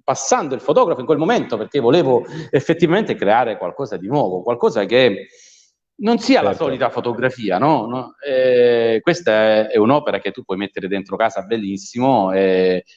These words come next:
Speaker 1: e ti arreda,
Speaker 2: Assolutamente. È un
Speaker 1: no?
Speaker 2: dipinto.
Speaker 1: Eh,
Speaker 2: Infatti, guarda,
Speaker 1: sì,
Speaker 2: volevo,
Speaker 1: sì.
Speaker 2: volevo chiederti anche questo. E perché a me attrae così tanto questa tua fotografia? Cioè, perché chi
Speaker 1: Eh.
Speaker 2: guarda le tue fotografie, no? Da cosa è attratto?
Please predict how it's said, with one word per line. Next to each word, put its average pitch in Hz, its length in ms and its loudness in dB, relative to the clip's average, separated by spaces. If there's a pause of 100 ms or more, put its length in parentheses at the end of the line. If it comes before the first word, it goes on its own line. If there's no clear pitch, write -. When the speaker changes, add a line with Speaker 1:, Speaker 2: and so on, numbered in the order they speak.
Speaker 1:
e 101 100 -18
ti - 120 -2
arreda, 95 380 2
Speaker 2:
Assolutamente. 85 460 2 (340)
È 90 80 -4
un 156 60 0
Speaker 1:
no? - 20 0
Speaker 2:
dipinto. 135 520 2 (220)
Speaker 1:
Eh, 117 220 4
Speaker 2:
Infatti, 185 300 0
guarda, 151 260 6
Speaker 1:
sì, - 20 2
Speaker 2:
volevo, 170 200 8
Speaker 1:
sì. 180 40 0
Speaker 2:
volevo 214 220 6
chiederti 185 320 6
anche 143 240 4
questo. 101 560 -4 (600)
E 170 680 2 (240)
perché 170 580 2
a 123 140 -4
me 131 380 0
attrae 147 500 0
così 123 340 -2
tanto 131 420 -2
questa 107 280 -4
tua 104 140 -4
fotografia? 90 640 -6 (200)
Cioè, - 160 -4
perché 156 580 0
chi - 180 0
Speaker 1:
Eh. 165 40 0
Speaker 2:
guarda 120 440 4
le 104 100 0
tue 104 140 2
fotografie, 117 520 0
no? 107 220 -4
Da 151 160 2
cosa 247 240 2
è - 20 4
attratto? 98 760 -2